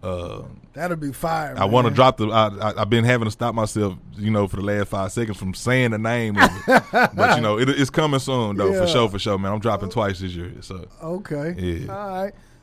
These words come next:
Speaker 2: Who are some of the, um, some of the artists that's out right now, whether they Dallas artists or major artists that you would wanna work with?
Speaker 1: An artist right now that I would like to work with?
Speaker 2: Yeah.
Speaker 1: Um,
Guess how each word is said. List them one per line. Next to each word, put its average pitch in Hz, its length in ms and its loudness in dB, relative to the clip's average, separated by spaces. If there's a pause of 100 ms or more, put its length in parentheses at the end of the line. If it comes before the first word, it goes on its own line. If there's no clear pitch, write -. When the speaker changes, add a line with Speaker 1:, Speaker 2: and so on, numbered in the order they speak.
(160)
Speaker 2:
Who 269 200 -2
are 262 40 0
some 247 280 -4
of 240 100 -2
the, 226 160 -2
um, 196 600 -4 (260)
some 208 180 -8
of 202 60 -4
the 180 100 -6
artists 180 360 -4
that's 175 220 -8
out 180 180 -2
right 160 180 -4
now, 151 280 -8
whether 160 360 -4
they 156 140 -2
Dallas 165 400 -4
artists 160 480 -4
or 143 460 -4 (320)
major 165 340 0
artists 147 300 -6
that 135 180 -10
you 175 80 -6
would 156 140 -4
wanna 147 220 -6
work 139 340 -10
with? 123 200 -12 (1000)
Speaker 1:
An 98 100 -10
artist 104 360 0
right 101 160 -2
now 107 120 0
that 101 120 0
I 98 80 0
would 92 180 -2
like 90 160 -4
to 92 60 -8
work 135 260 0
with? 156 280 -8
Speaker 2:
Yeah. 139 460 -8
Speaker 1:
Um, 101 800 -8